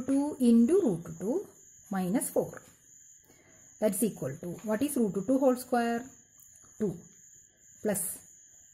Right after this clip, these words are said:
root two into root two, two minus four. Two plus two equal to four minus four.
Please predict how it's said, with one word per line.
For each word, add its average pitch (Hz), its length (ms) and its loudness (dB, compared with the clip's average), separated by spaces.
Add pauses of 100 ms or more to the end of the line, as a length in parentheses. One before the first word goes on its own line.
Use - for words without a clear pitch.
root 214 200 0 (100)
two 240 140 0
into 240 220 4
root 247 160 -2 (120)
two, 359 140 -2 (840)
two 208 160 -2 (720)
minus 214 320 0 (360)
four. - 220 -4 (720)
Two 220 140 4
plus 220 200 -2
two 254 140 0
equal 254 280 0
to 392 160 -2 (260)
four 165 480 -6 (300)
minus 180 440 -2
four. - 300 -4